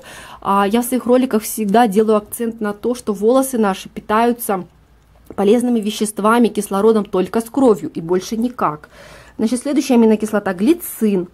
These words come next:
увлажняет волосы и кожу головы, делает волосы гладкими и блестящими.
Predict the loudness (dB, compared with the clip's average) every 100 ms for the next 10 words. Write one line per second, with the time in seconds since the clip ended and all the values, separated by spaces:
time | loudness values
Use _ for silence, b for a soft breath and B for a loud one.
0 | _ 0 2 2 4 4 2 0 0 0
1 | 0 -6 -8 -6 -6 -6 -6 -4 -4 -4
2 | -6 -8 B B B -2 0 0 0 0
3 | 0 -2 0 2 2 -2 -4 -4 -4 -4
4 | -4 -2 -2 -2 -8 -10 -12